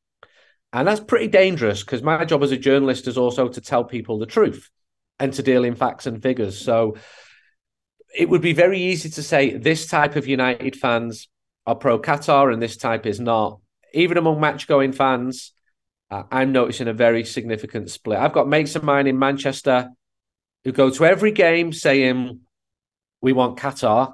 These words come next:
and others saying, "We're horrified at the prospect of becoming a sports washing project." So it's divisive. The longer it drags on, the worse it gets. Two people very high up have said to me,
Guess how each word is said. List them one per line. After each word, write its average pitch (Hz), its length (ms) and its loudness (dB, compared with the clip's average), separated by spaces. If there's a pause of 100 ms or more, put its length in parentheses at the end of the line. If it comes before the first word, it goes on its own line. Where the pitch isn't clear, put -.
and 127 160 0
others 143 380 0
saying, 117 540 -2 (340)
"We're 113 140 -2
horrified 123 600 2
at 113 120 -4
the - 40 -12
prospect - 600 -6
of 107 100 -10
becoming 107 600 -6 (440)
a 104 60 -14
sports 110 420 -2
washing 107 380 -4
project." 104 540 -4
So 104 480 -2 (280)
it's 123 200 -4
divisive. 131 760 0 (340)
The 113 100 -4
longer 151 320 2
it 127 120 -4
drags 143 320 0
on, 120 420 0 (600)
the 120 60 -2
worse 113 280 0
it - 140 -8
gets. - 480 -4 (580)
Two 233 140 0
people 214 320 0
very 165 200 4
high 156 160 4
up 131 120 0
have 113 100 -8
said 117 200 -2
to - 120 -12
me, 101 320 -2